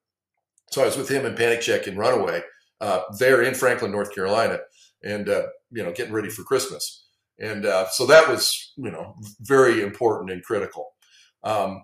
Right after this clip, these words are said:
and so I'm gonna lean into those relationships, uh, continually and big time. So that, that was one way I changed. The second way I changed,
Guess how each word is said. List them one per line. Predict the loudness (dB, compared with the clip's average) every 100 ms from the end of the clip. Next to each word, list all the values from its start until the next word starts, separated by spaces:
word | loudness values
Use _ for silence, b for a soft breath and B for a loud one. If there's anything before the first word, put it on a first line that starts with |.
| -6
and | -4
so | 4 8 10
I'm | 8 6
gonna | 4
lean | 2 2 0
into | -2 0
those | 2 2
relationships, | 2 0 0 -4 -6 -6 -6 -8 -10 _ _ _ -6
uh, | -4 -4 -8 -16 _ -10
continually | -6 0 0 2 -2 -2
and | -4 -4
big | -6 -6
time. | -8 -10 -4
So | 0
that, | 4 4 6
that | 4 4
was | 0 -2 -4 -14 _ _ -2
one | 0 2
way | 2 2
I | 0
changed. | -2 -6 -8 -6 -6
The | -6 -10 -8
second | -2 0 2
way | 2
I | 2
changed, | -2 -4 -6